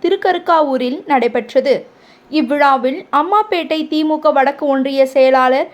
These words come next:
தியாக சுரேஷ் தலைமையில் குத்துவிளக்கு ஏற்றி தொடங்கி வைத்து, பொதுமக்களிடமிருந்து கோரிக்கை மனுக்களை பெறப்பட்டு உடனடி தீர்வு காணப்பட்டு, வருவாய்த்துறை மூலம் பட்டா மாற்றுதல் ஆணையும், வாரிசு சான்றிதழும், இருப்பிட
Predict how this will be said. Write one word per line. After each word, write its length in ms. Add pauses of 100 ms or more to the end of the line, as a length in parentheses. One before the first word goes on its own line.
(340)
தியாக 500
சுரேஷ் 400
தலைமையில் 500 (1120)
குத்துவிளக்கு 640 (100)
ஏற்றி 240 (120)
தொடங்கி 360
வைத்து, 320 (240)
பொதுமக்களிடமிருந்து 1040 (100)
கோரிக்கை 460
மனுக்களை 420 (140)
பெறப்பட்டு 500 (360)
உடனடி 500 (100)
தீர்வு 340
காணப்பட்டு, 600 (240)
வருவாய்த்துறை 720
மூலம் 280 (340)
பட்டா 340 (100)
மாற்றுதல் 500 (100)
ஆணையும், 360 (220)
வாரிசு 460 (100)
சான்றிதழும், 600 (420)
இருப்பிட 320